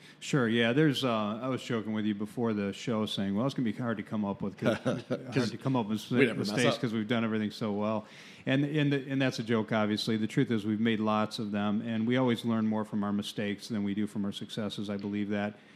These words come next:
Speaker 1: Um, but a couple come to mind. I mean, one is,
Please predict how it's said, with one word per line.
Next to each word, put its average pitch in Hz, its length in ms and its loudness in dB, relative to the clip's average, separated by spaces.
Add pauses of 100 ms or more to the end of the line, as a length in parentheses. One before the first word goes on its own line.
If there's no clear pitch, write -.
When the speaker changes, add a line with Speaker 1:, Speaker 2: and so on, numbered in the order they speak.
(300)
Speaker 1:
Um, 107 300 2 (400)
but 160 100 4
a 165 60 0
couple 220 260 2
come 117 240 0
to 107 80 0
mind. 98 400 -4
I 113 40 -6
mean, 117 200 0
one 156 260 2
is, 110 540 0